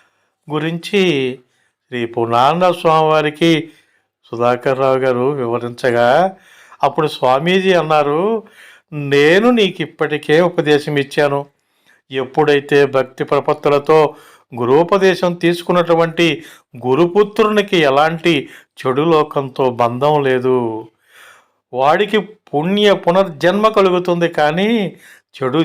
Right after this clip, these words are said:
జన్మ కలగదు. నేను మీ పెద్ద పుత్రుణ్ణి. వాడు సున్నిపెంటలో పెరుగుతున్నాడని అందరితో చెప్పుకో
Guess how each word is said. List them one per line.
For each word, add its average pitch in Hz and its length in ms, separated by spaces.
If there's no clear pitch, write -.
జన్మ 147 220
కలగదు. 147 460
నేను 127 260
మీ 127 80
పెద్ద 120 220
పుత్రుణ్ణి. 127 640
వాడు 185 240
సున్నిపెంటలో 196 840
పెరుగుతున్నాడని 156 920
అందరితో 117 460
చెప్పుకో 143 400